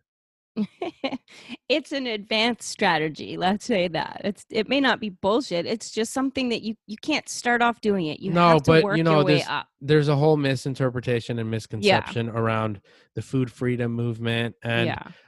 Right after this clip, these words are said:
Speaker 2: I've seen studies too, where I saw a study, I think it was, like, tw-, twenty-five college kids. It wasn't a huge study. It was a small study. I, I was talking to you about this yesterday, Nicole.
Speaker 1: Mm-hmm.
Speaker 2: They told them to intuitively eat, and then it was, I don't know, something like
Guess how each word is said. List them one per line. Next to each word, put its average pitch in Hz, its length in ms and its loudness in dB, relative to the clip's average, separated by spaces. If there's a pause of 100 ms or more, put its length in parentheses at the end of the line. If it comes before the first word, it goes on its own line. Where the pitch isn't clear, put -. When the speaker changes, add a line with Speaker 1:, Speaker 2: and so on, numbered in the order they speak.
(100)
Speaker 2:
I've 185 200 2
seen 190 220 2
studies 156 480 2
too, 156 300 2
where 135 360 4
I 131 60 2
saw 143 220 2
a 127 40 2
study, 135 340 0
I 120 60 -2
think 127 160 -6
it 135 80 -2
was, 120 140 -6
like, 123 160 -6
tw-, - 240 -20
twenty-five 123 500 -4
college 117 320 -4
kids. 117 180 -6
It 127 40 -4
wasn't 135 240 -2
a 107 40 -4
huge 107 240 -6
study. 110 280 -4
It - 20 -2
was 107 140 -6
a 104 40 -10
small 110 300 -6
study. 110 340 -6
I, 117 80 -6 (120)
I 120 60 -6
was 127 120 -6
talking 131 260 -2
to 123 60 -4
you 123 100 0
about 113 220 -2
this - 180 -10
yesterday, 107 380 -6
Nicole. 98 320 -12 (160)
Speaker 1:
Mm-hmm. 185 260 -6 (200)
Speaker 2:
They 127 400 0 (580)
told 151 200 4
them 143 120 2
to 139 140 0
intuitively 127 500 0
eat, 127 320 -4
and 113 120 -8
then 117 120 0
it 117 60 -2
was, 113 260 -6 (440)
I 147 80 0
don't 120 100 -2
know, 110 200 -2
something 147 360 -2
like 113 300 0